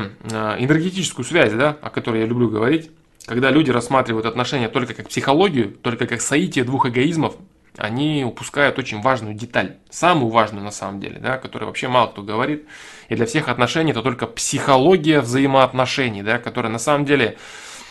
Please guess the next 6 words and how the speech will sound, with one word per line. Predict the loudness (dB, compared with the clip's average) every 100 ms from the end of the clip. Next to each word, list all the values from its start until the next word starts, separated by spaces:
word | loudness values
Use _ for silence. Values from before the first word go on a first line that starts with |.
| -20 -12
э, | -4 0 2 2 0
является | 0 2 2 0
лишь | 0 0 0 -8 _ _ _ _ _ _ _ _ _ -20 _ _ _ _ 0
плацдармом | 2 2 4 6 8 6 2 -4 _ _ _ _ _
и | -14
почвой | 0 2 2 0 -12